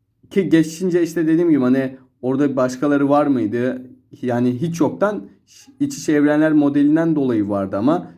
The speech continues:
iç içe evrenler modeli bambaşka bir şey yani, anladın mı? Yoksa zaman dilimi olayından farklı bir şey galiba iç içe evrenler modeli. E, biraz bağlantılar var ama biraz da farklı bir şey yani.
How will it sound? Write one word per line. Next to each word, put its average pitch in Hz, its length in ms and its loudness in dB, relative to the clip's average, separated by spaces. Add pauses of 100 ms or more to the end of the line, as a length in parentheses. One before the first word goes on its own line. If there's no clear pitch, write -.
(180)
iç 104 120 -16
içe - 160 -6
evrenler 139 400 2
modeli 143 420 0
bambaşka 123 500 -2
bir 95 60 -8
şey 104 160 -8
yani, 98 480 -4
anladın 110 280 -6
mı? 104 100 -2
Yoksa 107 360 -4
zaman 117 320 -2
dilimi 117 200 -2
olayından 120 400 0
farklı 123 380 -6
bir 123 40 -4
şey 110 200 -6
galiba 92 300 -6
iç - 160 -14
içe - 140 -10
evrenler 92 400 -6
modeli. 82 340 -12 (280)
E, 104 100 -8
biraz 120 220 2
bağlantılar 117 500 -4
var 117 160 -2
ama 104 280 -4
biraz 107 240 -4
da 123 60 -2
farklı 107 420 -8
bir 107 120 -4
şey 117 220 -2
yani. 95 260 -2